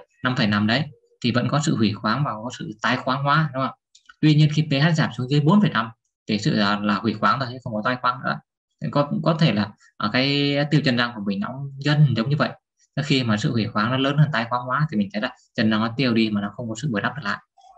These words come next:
Thông thường là theo các cái một số nghiên cứu thì người ta có nói là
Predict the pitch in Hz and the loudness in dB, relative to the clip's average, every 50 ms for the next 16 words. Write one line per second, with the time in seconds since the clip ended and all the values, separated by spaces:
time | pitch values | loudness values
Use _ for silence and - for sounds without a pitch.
0 | - _ - - - - - - _ _ _ _ _ _ _ _ _ _ _ - | -16 _ -14 -14 -14 -16 -20 -20 _ _ _ _ _ _ _ _ _ _ _ -12
1 | - - - - _ _ _ _ _ - 127 - 147 156 151 - 160 151 127 113 | -12 -10 -12 -16 _ _ _ _ _ -4 0 2 2 2 4 4 4 4 4 4
2 | 113 107 107 107 104 104 131 123 123 123 - 143 143 160 160 160 156 - - 127 | 2 2 2 0 0 2 2 2 2 0 0 0 4 6 8 8 8 6 4 0
3 | 139 151 135 - - 139 165 160 160 - 117 113 107 107 104 110 104 117 117 120 | 0 0 0 0 2 2 2 2 0 -4 -6 -4 -2 -2 -2 0 -2 0 0 0
4 | 131 139 147 131 | 0 0 -2 -4